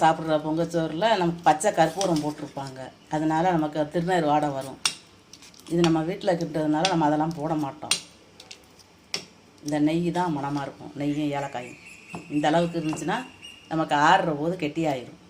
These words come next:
பொங்கல் வச்சுருக்கோம். இந்த, இந்த அளவுக்கு இப்படி இருக்கு, எடுத்து சாப்பிட்றதுக்கு சூப்பரா இருக்கும். நமக்கு முந்திரி பருப்பெல்லாம் உடைச்சி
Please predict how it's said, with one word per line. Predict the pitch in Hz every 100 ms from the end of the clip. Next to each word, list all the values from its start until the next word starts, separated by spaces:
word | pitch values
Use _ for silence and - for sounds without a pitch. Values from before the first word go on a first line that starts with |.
| - - - - -
பொங்கல் | 165 160 156
வச்சுருக்கோம். | 151 160 151 160 208 - - - - - - - - - - -
இந்த, | 156 165 147
இந்த | 147
அளவுக்கு | 160 156
இப்படி | 143 147
இருக்கு, | 143 156 170 - - - - - - 165
எடுத்து | 165 156
சாப்பிட்றதுக்கு | 156 160 160 151 -
சூப்பரா | 160 156 151
இருக்கும். | 139 - 151 160 - - - - - - - - - - - - 151
நமக்கு | 147 151
முந்திரி | 160 185
பருப்பெல்லாம் | 170 156 160 165
உடைச்சி | 147 165